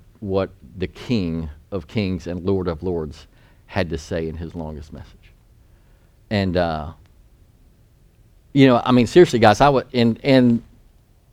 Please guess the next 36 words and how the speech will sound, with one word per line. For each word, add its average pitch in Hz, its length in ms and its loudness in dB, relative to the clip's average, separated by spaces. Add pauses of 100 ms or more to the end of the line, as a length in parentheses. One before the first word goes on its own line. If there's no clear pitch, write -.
(240)
it's - 140 -4
not 220 140 6
that 226 100 0
I'm 139 140 4
like 139 200 6
this, - 280 2 (200)
you 123 140 0
know, 101 300 2 (720)
uh, 98 260 -2 (100)
not 151 140 2
like 151 140 2
it's 123 100 2
the - 80 -20
first 131 220 0
time 139 100 -2
I've 107 120 0
been 190 100 0
like 127 140 -2
this, 110 120 -2
but 117 140 0
really, 165 160 6
like, 104 160 4
getting 180 240 6
into, 123 420 -2
into 117 220 0
the 95 120 0
words 127 420 -2
of 104 100 -6
Christ - 480 -4
spoken, 95 640 -2 (1400)
I 143 120 -6
was 139 140 -10
like, 104 120 -8 (120)
"Who 123 140 -16 (2500)
am 262 100 -2
I?" - 240 -6